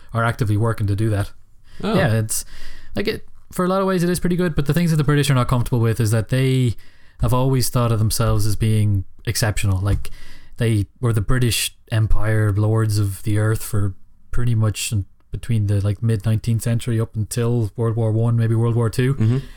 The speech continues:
Speaker 1: And they've always felt themselves as being more exceptional, and they've never f-, sat comfortably in the idea of a club of countries where you have to cooperate and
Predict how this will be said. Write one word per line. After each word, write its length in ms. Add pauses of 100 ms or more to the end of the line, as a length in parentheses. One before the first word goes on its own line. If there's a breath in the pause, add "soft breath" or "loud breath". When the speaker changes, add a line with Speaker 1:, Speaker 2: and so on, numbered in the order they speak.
(120)
Speaker 1:
And 380 (280)
they've 140
always 420 (200)
felt 220
themselves 340
as 60
being 220
more 180
exceptional, 520
and 120
they've 140
never 260
f-, 60
sat 380
comfortably 560
in 100
the 60
idea 360
of 100
a 40
club 280
of 80
countries 420
where 100
you 100
have 200
to 280 (480 loud breath)
cooperate 720
and 380